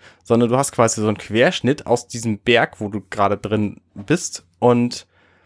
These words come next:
du siehst, dass es im Hintergrund weitergeht. Also der gesamte Hintergrund dieses, dieses, dieser zwei D Welt wird quasi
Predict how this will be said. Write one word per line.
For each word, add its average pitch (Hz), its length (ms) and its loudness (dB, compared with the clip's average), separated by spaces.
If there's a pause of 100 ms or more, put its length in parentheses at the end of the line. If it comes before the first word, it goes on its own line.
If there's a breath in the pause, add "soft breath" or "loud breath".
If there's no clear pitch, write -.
(380 soft breath)
du 139 60 2
siehst, 143 380 0
dass 139 140 2
es 131 100 -4
im 123 100 2
Hintergrund 131 480 0
weitergeht. 95 480 -2
Also 95 140 -2
der 107 100 -2
gesamte 123 360 -2
Hintergrund 131 840 0
dieses, 113 400 -10
dieses, 104 380 -10
dieser 104 260 -4
zwei 117 240 0
D 123 240 -2
Welt 127 240 2
wird 123 180 -2
quasi 127 520 0